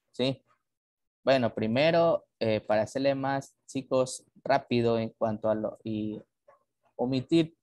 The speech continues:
este, todos estos pasos, ¿verdad? Estos pasos se los voy a explicar directamente en la práctica, ¿verdad? Bueno, y junto a esta herramienta, chicos, se podrá hacer u-, esta secuencia, ¿verdad?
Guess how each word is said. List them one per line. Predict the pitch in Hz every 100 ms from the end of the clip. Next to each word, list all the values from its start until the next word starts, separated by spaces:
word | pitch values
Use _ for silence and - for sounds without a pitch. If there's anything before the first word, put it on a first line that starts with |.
| _ -
este, | 123 120 120 113
todos | 113 131 127
estos | 127 - 123
pasos, | - 120 - 117
¿verdad? | 107 107 110 - _ _
Estos | 120 - 120
pasos | 120 123 120
se |
los | 113 107
voy | 110 110
a |
explicar | 110 - - 107 - 120 123 - _ _ _ _
directamente | 110 107 104 - 104 104 101 110
en | 107
la | 107
práctica, | - - _ _ _ _ _ _ _ _ _ _ _
¿verdad? | 110 135 185 - _ _ _ _ _ _ _ _
Bueno, | 113 95 - - _ _
y | 143 160 - - _ _ _ _ _ _ _ -
junto | 170 165 - 147
a |
esta | 151 165
herramienta, | 165 151 151 147 143
chicos, | - 139 143
se | -
podrá | 117 110 110 110
hacer | 110 120 120
u-, | 117 _ _ _ _
esta | 113 113 110
secuencia, | - 113 - 110 104 107
¿verdad? | 104 107 110